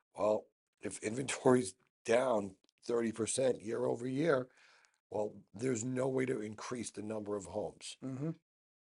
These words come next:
Speaker 1: th-, for sale. There's no way to create that much new build,
Speaker 2: Sure.
Speaker 1: new construction.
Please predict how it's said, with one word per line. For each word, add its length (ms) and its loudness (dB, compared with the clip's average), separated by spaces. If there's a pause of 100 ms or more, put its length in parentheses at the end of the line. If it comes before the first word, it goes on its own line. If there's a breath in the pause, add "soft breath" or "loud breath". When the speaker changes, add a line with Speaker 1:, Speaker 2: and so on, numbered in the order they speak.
(120)
Speaker 1:
th-, 220 -8
for 180 -6
sale. 300 -2
There's 200 -8
no 140 0
way 160 2
to 140 -2 (140)
create 640 -4
that 300 4
much 380 -6
new 360 -8
build, 460 -6
Speaker 2:
Sure. 260 -4
Speaker 1:
new 100 0
construction. 720 -6